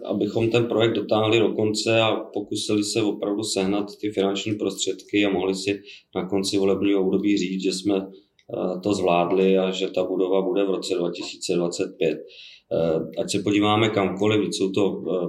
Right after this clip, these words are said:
města stejně velká jako Plzeň, ať je to Graz ve Švýcarsku, eh, v Rakousku, pardon, ať jsou to i jiná města, třeba v Německu, tak vždycky tam najdeme nějakou takovouhle budovu. Neříkám, že přímo galerie, zrovna třeba v tom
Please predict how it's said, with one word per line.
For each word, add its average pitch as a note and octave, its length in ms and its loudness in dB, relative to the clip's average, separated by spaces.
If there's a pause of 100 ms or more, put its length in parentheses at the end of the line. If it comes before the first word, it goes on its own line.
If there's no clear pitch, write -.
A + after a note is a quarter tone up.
města F2+ 560 -2 (440)
stejně F#2 240 2
velká F#2+ 300 2
jako F#2+ 200 0
Plzeň, F#2+ 540 0 (300)
ať E2 140 -4
je F2 80 0
to G2 140 2
Graz E2+ 580 2 (140)
ve G2 80 0
Švýcarsku, G2 720 -2
eh, E2 320 2
v E2+ 40 -2
Rakousku, F#2 540 -2
pardon, F2 420 0 (320)
ať D#2 100 -8
jsou F#2 180 -2
to F#2 160 2
i F#2+ 240 2 (120)
jiná F#2 280 2
města, G2 400 2
třeba F#2 320 2
v F#2+ 60 0
Německu, F2+ 560 0 (220)
tak E2 120 0
vždycky F2 380 -2
tam A2 180 2
najdeme F2+ 540 2 (140)
nějakou F#2+ 600 -2 (180)
takovouhle G2 480 2
budovu. F2 380 2
Neříkám, F#2+ 400 0
že G2 80 2
přímo G2 320 0
galerie, F2 600 4
zrovna E2+ 360 0
třeba E2+ 440 -2
v - 180 -20
tom D2 120 -2